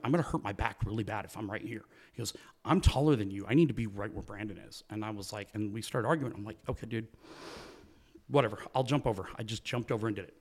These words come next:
Now, mind you, these steps are these cobblestone steps, and they go up. And, you know, they're old. This is an old Dallas house. One of them shifts, and my foot slips as I'm going up, and I twist. Now, mind you, this is a Fisher ten.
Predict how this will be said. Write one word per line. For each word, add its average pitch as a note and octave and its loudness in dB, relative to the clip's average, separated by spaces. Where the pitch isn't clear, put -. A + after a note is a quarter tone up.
Now, A#2 2
mind C3 6
you, B2+ 2
these A#2 0
steps - 0
are A#2 2
these G#2+ 0
cobblestone A#2+ -2
steps, - -4
and A2 0
they G#2+ 0
go G2+ 0
up. - -2
And, A2 2
you E3+ 2
know, G2 -2
they're G#3 4
old. A#2 0
This D3+ -6
is - -6
an B2+ -6
old C#3 -4
Dallas A2+ -4
house. - -4
One E3+ 2
of G3+ -2
them D#3 2
shifts, - -2
and A#2 -2
my A#2+ -2
foot - -8
slips - -4
as A2+ -4
I'm A2+ 0
going C#3 2
up, D#3+ 0
and G#2 -6
I F2+ -10
twist. - -8
Now, A#2+ 0
mind D#3+ 4
you, B2+ -2
this C3 -6
is D#3+ -6
a D3 -8
Fisher - -4
ten. G2+ 0